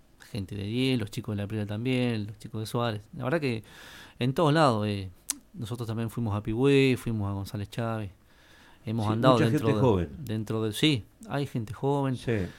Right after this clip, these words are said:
Speaker 1: gente nueva, gente con empuje, con ganas, con otras ideas. Y bueno, eh, este, ya te digo, estamos ahí, este, transitando este camino
Speaker 2: Sí,
Speaker 1: que
Speaker 2: vos sabés que a, a mí me da, yo que ando mucho en la política y que me gusta mucho,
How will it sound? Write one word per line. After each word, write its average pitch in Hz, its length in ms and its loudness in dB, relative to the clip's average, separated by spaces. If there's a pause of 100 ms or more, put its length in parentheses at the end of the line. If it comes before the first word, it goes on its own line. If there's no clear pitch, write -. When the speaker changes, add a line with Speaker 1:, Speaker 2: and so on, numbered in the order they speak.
(260)
Speaker 1:
gente 117 200 -8
nueva, 147 440 -4
gente 135 240 -6
con 120 140 -2
empuje, 123 880 0
con 107 200 -8
ganas, 135 400 -2
con 107 120 -6
otras 113 240 -8
ideas. 123 540 -6
Y - 80 -8
bueno, 117 260 -2 (760)
eh, 107 320 -12 (180)
este, - 260 -14
ya - 160 -12
te 113 100 -6
digo, 117 160 0
estamos 107 320 -4
ahí, 110 220 -2
este, 95 360 -8 (480)
transitando 110 600 -4
este 110 140 -6
camino 151 280 4
Speaker 2:
Sí, 113 60 0
Speaker 1:
que 107 60 0
Speaker 2:
vos 127 100 -4
sabés 147 180 -6
que 113 160 -4
a, 101 220 -6
a 110 40 -6
mí 139 120 -2
me 135 100 0
da, 120 200 2
yo 110 180 -6
que 110 120 -4
ando 101 160 -4
mucho 95 220 -6
en 90 60 -2
la 90 60 -4
política 90 440 -4
y 78 60 -6
que 82 100 -8
me 85 100 -4
gusta 92 280 -2
mucho, 101 380 -4